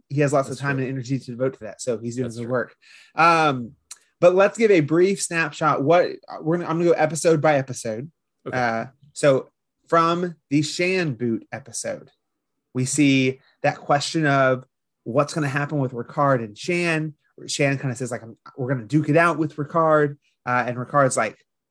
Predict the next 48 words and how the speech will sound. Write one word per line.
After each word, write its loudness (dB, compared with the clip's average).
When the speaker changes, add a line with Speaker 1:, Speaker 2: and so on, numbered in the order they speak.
Speaker 1:
"Yeah, 8
we 4
are." 6
And 0
then -2
Shan 0
tells 2
him, -4
"Hey, 2
they're 2
targeting 0
you." -2
And -10
Ricard's 0
like, -4
"Interesting. -4
You're, -8
you're -12
telling -2
me -4
that? -6
Cool. 4
I'm 0
gonna 0
vote 0
you -2
out -8
now." -16
And -10
so 4
we 2
see -6
that 0
big 2
move -2
happen. -14
We -4
see -4
Erica 2
start 2
to 4
kind -2
of -6
get 0
her 2
legs 2
underneath -2
her -2